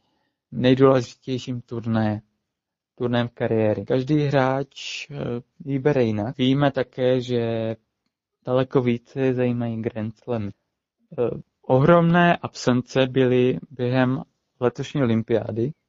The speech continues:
Eh, hráči říkali, nebo se omlouvali, eh, kvůli různým zdravotním trab-, trablím, kvůli únavě, ale já bych se nedivil,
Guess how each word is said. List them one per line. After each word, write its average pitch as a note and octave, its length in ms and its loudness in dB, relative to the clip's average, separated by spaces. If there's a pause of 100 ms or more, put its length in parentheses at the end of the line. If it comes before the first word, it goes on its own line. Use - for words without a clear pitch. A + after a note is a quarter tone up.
(500)
Eh, A#2 280 -4
hráči A#2+ 880 0
říkali, B2 760 -4 (300)
nebo A2+ 320 0
se A2+ 200 -8
omlouvali, A#2+ 600 0
eh, - 760 -20 (380)
kvůli A#2 560 -2
různým B2 380 -8
zdravotním B2 440 0
trab-, B2+ 420 0 (160)
trablím, B2+ 680 4 (480)
kvůli A#2 380 -2
únavě, A#2+ 680 -2 (120)
ale D3+ 680 6
já D3+ 100 4
bych D#3 160 -8
se D3 140 -4
nedivil, C3+ 600 -4